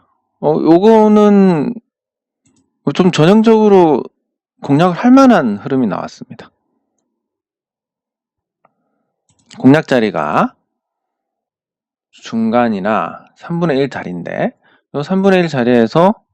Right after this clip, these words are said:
반등이 나왔습니다. 그리고 보통은 이게 잠깐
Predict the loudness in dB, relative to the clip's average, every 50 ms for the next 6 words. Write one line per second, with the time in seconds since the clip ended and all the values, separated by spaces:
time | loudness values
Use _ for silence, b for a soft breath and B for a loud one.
0 | _ _ _ _ _ -10 -8 -4 -2 -2 -2 -2 -2 -4 -8 -10 -12 -16 -18 -18
1 | -18 -16 -6 0 0 2 4 2 2 0 B B B B B B B B -2 -2
2 | -2 0 2 2 4 4 4 4 4 2 2 2 2 2 2 0 -4 _ _ _
3 | _ _ _ _ _ _ _ _ -6 0 4 4 4 4 4 2 2 2 2 2
4 | 0 -2 -6